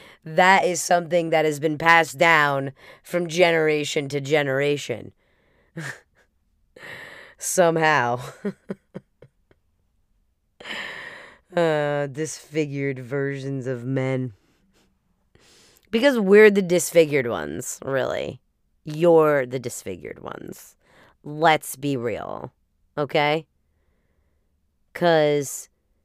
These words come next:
skinny, fat, tall, and short, the woman's body is, is just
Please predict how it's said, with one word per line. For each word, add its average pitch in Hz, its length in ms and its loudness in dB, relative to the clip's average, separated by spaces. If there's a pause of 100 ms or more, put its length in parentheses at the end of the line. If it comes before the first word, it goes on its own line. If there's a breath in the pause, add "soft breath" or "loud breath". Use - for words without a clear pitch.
skinny, 202 540 0
fat, 180 500 2
tall, 185 320 4
and 170 160 2
short, 143 400 2 (560)
the 147 100 0
woman's 170 440 2
body 139 600 4
is, 127 600 -6 (920)
is 135 360 -8
just 160 280 -8